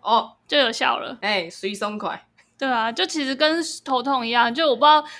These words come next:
Speaker 2: 呃，有没有听众跟我一样，就是很容易在经期的前后，就很容易头超痛。
Speaker 1: 就是那个啊，经期综合症候群。
Speaker 2: 我觉得是欸，就反正只要经期前后，我的头都会痛，然后那个痛啊，是一开始就是有点隐隐约约预告你说，“哎，要痛咯”，这样。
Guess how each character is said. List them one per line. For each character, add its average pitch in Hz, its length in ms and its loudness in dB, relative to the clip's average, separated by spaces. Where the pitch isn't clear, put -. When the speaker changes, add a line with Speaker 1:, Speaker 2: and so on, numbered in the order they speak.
Speaker 2:
呃， 247 160 4
有 233 80 2
没 254 120 -2
有 294 40 0
听 277 200 -2
众 269 160 0
跟 262 100 0
我 220 100 -2
一 208 100 -6
样， 220 200 0
就 247 80 -4
是 262 60 -2
很 240 200 -2
容 226 220 -2
易 247 60 -4
在 254 280 2
经 269 240 -4
期 226 260 -10
的 220 100 -4
前 214 360 -10
后， 233 320 -4
就 254 100 -4
很 240 160 -6
容 226 100 -4
易 254 100 -4
头 - 240 -10
超 233 360 -2
痛。 240 340 -4
Speaker 1:
就 220 120 -8
是 226 80 -4
那 233 80 -6
个 202 120 -4
啊， 185 200 2
经 220 200 -8
期 175 340 -8
综 190 260 -8
合 165 120 -10
症 175 220 -10
候 175 160 -8
群。 - 180 -20
Speaker 2:
我 247 100 -10
觉 277 100 -4
得 311 120 0
是 320 240 -6
欸， - 180 -2
就 330 160 -6
反 240 220 -4
正 262 100 -6
只 240 60 -4
要 240 120 0
经 254 200 -6
期 233 120 -10
前 220 220 -10
后， 240 160 -4
我 208 80 -4
的 202 80 -8
头 208 180 -12
都 233 120 -6
会 233 220 -2
痛， 220 340 -8
然 208 100 -4
后 302 140 0
那 330 80 -2
个 277 100 0
痛 269 300 -4
啊， 233 120 2
是 269 240 -6
一 302 120 -4
开 277 240 -2
始 208 260 -10
就 240 100 -8
是 254 120 -6
有 220 120 -6
点 233 160 -4
隐 233 160 -8
隐 220 220 -8
约 226 180 -4
约 220 240 -4
预 254 160 -8
告 226 220 0
你 214 140 -12
说 226 260 -8
，“哎， 226 140 -6
要 240 120 -4
痛 233 380 -6
咯”， 208 300 -10
这 247 80 -8
样。 208 200 -8